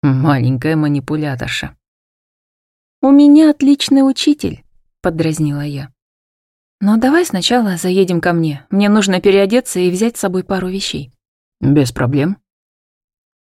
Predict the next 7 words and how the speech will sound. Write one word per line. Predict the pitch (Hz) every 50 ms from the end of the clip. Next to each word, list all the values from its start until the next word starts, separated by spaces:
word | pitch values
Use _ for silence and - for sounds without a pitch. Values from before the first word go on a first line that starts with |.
| _ -
Мы | 220 233 269 277 254
немного | 247 233 233 220 208 208 226 214 196 190 180
поговорили | - 208 185 196 196 190 202 214 220 214 196
о | 185 190
делах | 185 208 208 220 233 226 - - -
и | 208
работе. | 190 180 151 147 147 139 - - 160 -